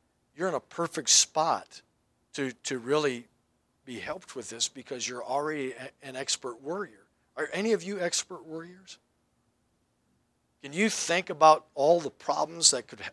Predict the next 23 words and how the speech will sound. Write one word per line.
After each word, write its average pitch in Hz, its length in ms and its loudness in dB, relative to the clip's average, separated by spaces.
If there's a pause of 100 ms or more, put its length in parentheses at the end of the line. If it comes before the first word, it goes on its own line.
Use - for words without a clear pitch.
possibly 156 540 6
happen 139 420 -2
in 117 140 -16
any 151 340 -6
given 151 280 -6
situation? 139 640 -4 (1000)
Yeah, 185 280 0 (960)
I'm 208 100 -12
good 151 180 -6
like 117 220 -8
that. 123 280 -14 (600)
You 214 60 -10
know, 240 140 -2
that's, 202 300 4 (420)
that's 190 240 4
what 143 100 -8
meditation 156 640 -6
is. 196 300 -14 (2000)
Meditation 220 540 6
is 151 140 2
just 175 260 8
thinking 190 220 2
about 156 300 8